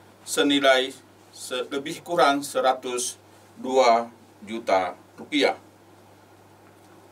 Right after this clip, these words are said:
Kita harapkan bantuan ini bermanfaat untuk saudara kita yang disabilitas agar bisa lebih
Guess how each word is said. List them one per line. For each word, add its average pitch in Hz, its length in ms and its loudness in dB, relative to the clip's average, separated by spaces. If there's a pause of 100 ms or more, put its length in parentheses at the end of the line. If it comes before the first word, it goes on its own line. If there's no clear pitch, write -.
(140)
Kita 147 320 0
harapkan 160 640 2 (240)
bantuan 139 480 -2
ini 190 240 -8
bermanfaat 165 720 0 (560)
untuk 175 320 -6
saudara 143 400 -2
kita 147 240 -6
yang 117 400 -2
disabilitas 123 880 -2 (720)
agar 110 400 -2 (480)
bisa 117 560 0 (160)
lebih 101 400 -8